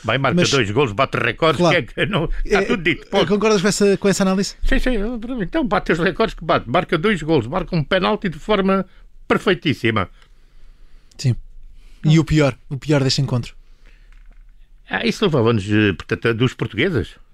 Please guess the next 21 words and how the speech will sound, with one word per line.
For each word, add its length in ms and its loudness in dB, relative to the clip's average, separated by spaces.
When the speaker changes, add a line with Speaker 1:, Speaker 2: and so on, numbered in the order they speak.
Speaker 2:
Eh, 300 4
de 100 0
todo, 380 4
todo 220 2
o 60 4
encontro. 320 -4
Speaker 1:
Não, 380 -4
eu 120 0
não, 300 0
não, 260 0
não, 220 0
não, 200 -2
não 120 2
vou 140 0
por 140 -2
aí, 180 2
porque 180 -6
há 180 2
jogadores 440 -2
na 80 0
Hungria 500 0